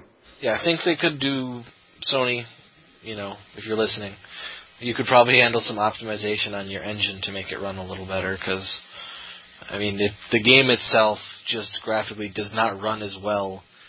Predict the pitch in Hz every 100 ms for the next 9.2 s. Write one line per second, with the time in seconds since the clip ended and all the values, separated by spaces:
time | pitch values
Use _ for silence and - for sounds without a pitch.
0 | - - - 107 104 107 107 101 98 101
1 | 98 95 95 95 92 92 95 95 - -
2 | - _ _ _ _ _ - 98 95 101
3 | 90 - - - - - 95 90 - 90
4 | - 90 92 104 135 143 117 110 113 104
5 | 98 95 98 90 82 64 85 92 - -
6 | - - - - - - - - - -
7 | 58 - - - 117 92 - 90 90 87
8 | 92 - 110 113 107 95 92 92 92 95
9 | 92